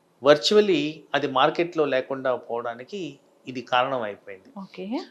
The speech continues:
Speaker 1: So, ఇప్పుడు కోడిన్ బేస్డ్ మీకు
Speaker 2: Hmm.
Speaker 1: కాఫ్ సిరప్స్ దొరకట్లేదు.
Speaker 2: Hmm.
Speaker 1: because అది అనర్థాలకి దారితీస్తుంది.
Speaker 2: Hmm.
Speaker 1: ఆ, డ్రగ్స్ అబ్యూస్ కింద వచ్చేస్తుంది
Speaker 2: Hmm.
Speaker 1: కాబట్టి దాన్ని తీసేశారు. So, అది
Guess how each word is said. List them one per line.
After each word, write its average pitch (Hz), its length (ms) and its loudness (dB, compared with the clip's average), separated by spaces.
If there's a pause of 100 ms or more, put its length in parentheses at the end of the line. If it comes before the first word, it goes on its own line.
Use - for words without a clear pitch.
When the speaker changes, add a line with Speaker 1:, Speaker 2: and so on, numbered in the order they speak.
(120)
Speaker 1:
So, 175 120 2
ఇప్పుడు 160 180 0
కోడిన్ 175 460 4
బేస్డ్ 151 380 -2 (340)
మీకు 135 380 -8 (160)
Speaker 2:
Hmm. 190 160 -10
Speaker 1:
కాఫ్ 147 280 4
సిరప్స్ 127 380 -4 (300)
దొరకట్లేదు. 123 760 -2
Speaker 2:
Hmm. 185 220 -10 (380)
Speaker 1:
because 190 240 2
అది 190 260 0
అనర్థాలకి 175 600 4
దారితీస్తుంది. 123 760 -2 (280)
Speaker 2:
Hmm. 175 300 -10 (180)
Speaker 1:
ఆ, 120 360 -2 (360)
డ్రగ్స్ 160 680 4
అబ్యూస్ 143 400 -2
కింద 131 200 -8
వచ్చేస్తుంది 113 800 -2
Speaker 2:
Hmm. 98 80 -10
Speaker 1:
కాబట్టి 95 340 -8
దాన్ని 135 260 -8
తీసేశారు. - 600 -16 (840)
So, 240 460 8 (500)
అది 165 420 4